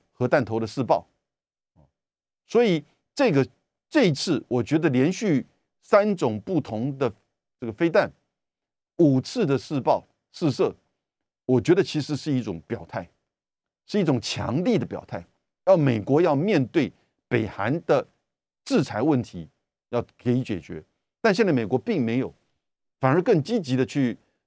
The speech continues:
做这个制裁。这个时候呢，周边的国家怎么办？在南韩这边呢，文在寅要下台准备，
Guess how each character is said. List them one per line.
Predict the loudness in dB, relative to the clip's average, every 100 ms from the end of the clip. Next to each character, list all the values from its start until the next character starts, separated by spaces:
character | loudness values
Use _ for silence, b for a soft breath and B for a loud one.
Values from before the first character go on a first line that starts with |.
| _
做 | 0 0 0 -6 -20 _
这 | -14
个 |
制 | -10 -6 -6
裁。 | -6 -12 -16 _ _ _ _ _ _ _ -20 _ _ _ _ _ _
这 | 2
个 | 4
时 | 4
候 | 4 4
呢， | 2 -2 _ _ _ _ _ _ _ _ _ _ 2
周 | 4
边 | 4
的 | 4
国 | 2
家 | 2
怎 | 0
么 | -4
办？ | -4 -6 _ _ _ _ _ _ _ _ _ _ _ _ _ _
在 | 2 4
南 | 4 4
韩 | 2
这 | 4
边 | 2 2
呢， |
文 | 2 2
在 | 2 2
寅 | 2
要 | 2
下 | 2 0
台 | 0 -4 -6 -6
准 | -8 -6
备， | -2 -4